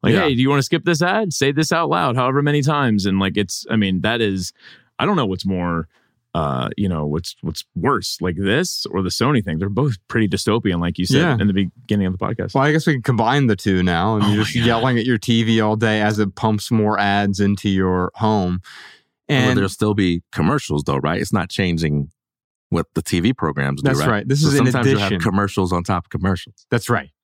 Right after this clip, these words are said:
Speaker 3: Here's
Speaker 1: Just
Speaker 3: some
Speaker 1: const-
Speaker 3: commercials while you watch your commercials.
Speaker 2: Yes.
Speaker 1: Oh,
Speaker 3: <laughs>
Speaker 1: because it's a free T V. I don't understand the soundbar thing. So, so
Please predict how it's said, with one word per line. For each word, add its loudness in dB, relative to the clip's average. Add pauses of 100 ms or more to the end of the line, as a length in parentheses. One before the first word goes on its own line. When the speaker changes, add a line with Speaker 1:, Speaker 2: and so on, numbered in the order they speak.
(140)
Speaker 3:
Here's 4
Speaker 1:
Just 0
Speaker 3:
some 2
Speaker 1:
const- 2
Speaker 3:
commercials 0
while 0
you 2
watch -2
your -4
commercials. -4 (280)
Speaker 2:
Yes. -8 (360)
Speaker 1:
Oh, 2
Speaker 3:
<laughs> -2
Speaker 1:
because -4
it's -4
a -6
free -2
T 0
V. -2 (220)
I 0
don't 2
understand 2
the -2
soundbar -2
thing. -4
So, 0 (420)
so 2